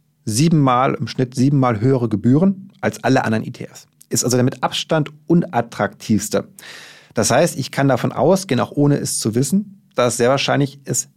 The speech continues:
negative Trades waren, also Mittelabflüsse. Selbst wenn alle anderen, also BlackRock, Fidelity und so weiter und so fort, eher positive Käufe waren, also Bitcoin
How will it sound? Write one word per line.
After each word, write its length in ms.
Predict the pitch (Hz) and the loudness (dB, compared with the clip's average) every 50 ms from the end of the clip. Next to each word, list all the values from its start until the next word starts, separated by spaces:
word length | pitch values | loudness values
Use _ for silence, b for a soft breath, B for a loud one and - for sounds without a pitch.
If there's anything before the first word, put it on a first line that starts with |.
| _ _ | _ _
negative 880 | - 131 135 160 208 - 202 147 127 - - - 113 98 107 104 104 - - - _ _ _ _ _ _ _ | -4 0 2 2 2 2 2 0 0 -2 -2 -2 -2 0 0 -2 -4 -6 -12 -20 _ _ _ _ _ _ _
Trades 400 | - - 110 101 95 - - - | -2 0 2 2 2 0 -2 -4
waren, 120 | 101 101 | -4 -2
also 140 | 101 98 107 | -2 0 2
Mittelabflüsse. 760 | 110 127 143 - 156 - - - - - - - 113 107 117 | 2 2 2 0 0 0 -2 -4 -4 -6 -6 -6 -6 -4 0
Selbst 220 | 107 147 175 175 - | 0 2 2 2 0
wenn 100 | 156 - | 0 0
alle 260 | - 160 175 160 - | 2 2 2 2 2
anderen, 440 | - 143 156 165 170 165 160 165 147 B B B B B B B | 2 2 2 2 2 2 2 0 -2 B B B B B B B
also 160 | - 113 110 92 | -4 -2 -2 0
BlackRock, 640 | 98 131 139 139 139 - 143 131 127 127 131 - | 2 2 2 2 2 2 2 4 4 4 2 0
Fidelity 640 | - 170 147 - 131 127 127 131 127 131 - 147 - | -2 -4 0 2 2 2 2 2 0 -2 -6 -2 0
und 160 | 180 180 175 | 0 0 0
so 140 | - 151 131 | 0 -2 0
weiter 200 | 131 127 123 123 | 0 0 0 -2
und 60 | 123 | -4
so 100 | 110 120 | -4 -6
fort, 440 | 110 - - - 120 120 123 123 - - | -8 -8 -2 0 2 2 2 0 -2 -4
eher 280 | - 131 131 127 123 131 | -2 2 2 2 2 0
positive 840 | - - - - - 170 185 202 175 156 127 - - 113 113 - | -2 -8 -18 -8 0 2 2 4 2 2 -2 -2 -2 -2 -2 -2
Käufe 400 | - - 113 113 113 - 113 107 | -2 0 0 0 0 0 -2 -2
waren, 160 | 107 110 113 | -2 -2 -2
also 160 | 117 104 104 | -2 -4 -4
Bitcoin 480 | 101 - 113 - - - 110 104 - - | -4 -4 -6 -6 -4 -4 -4 -4 -6 -8